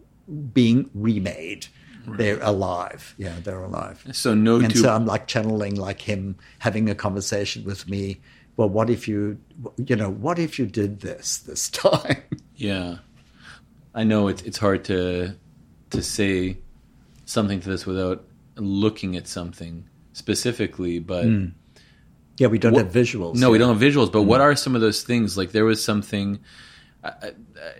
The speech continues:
Speaker 2: in something that I read or saw, you were talking about this, um, the last photo, or the only photo that you printed with him in his life, which was, it's a picture of a dog.
Speaker 1: No, no, I printed a lot for him, but there,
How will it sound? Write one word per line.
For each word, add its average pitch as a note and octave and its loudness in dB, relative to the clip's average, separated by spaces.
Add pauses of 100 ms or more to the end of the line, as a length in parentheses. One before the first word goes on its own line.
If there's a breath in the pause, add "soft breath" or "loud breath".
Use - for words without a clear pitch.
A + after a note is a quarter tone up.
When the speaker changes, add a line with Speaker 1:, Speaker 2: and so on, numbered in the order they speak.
(680)
Speaker 2:
in A#2 0
something A#2 2
that G#2 4
I F#2+ 4
read G2+ 4
or G#2+ 4
saw, A2 2
you F#2+ 0
were F#2 -4
talking G2+ -2
about F#2 -4
this, F2+ -8
um, F2 -8 (420 soft breath)
the F#2 0
last F#2 0
photo, F2+ -4 (720 soft breath)
or G2+ -2
the G#2 0
only C#3 4
photo G2 0
that F2+ -2
you F#2 0
printed G2 -6
with F#2 -4
him F#2 -4
in F#2 -6
his F2+ -8
life, G#2+ -4
which F2+ -6
was, F2+ -6 (300 soft breath)
it's - -20
a - -10
picture G2 -4
of E2+ -6
a E2+ -6
dog. F2+ -4 (180)
Speaker 1:
No, D#3 4
no, E3 2
I C3+ 2
printed D#3 2
a A2 4
lot A2+ 0
for A#2+ -2
him, A2 2
but A2+ 2
there, C3 6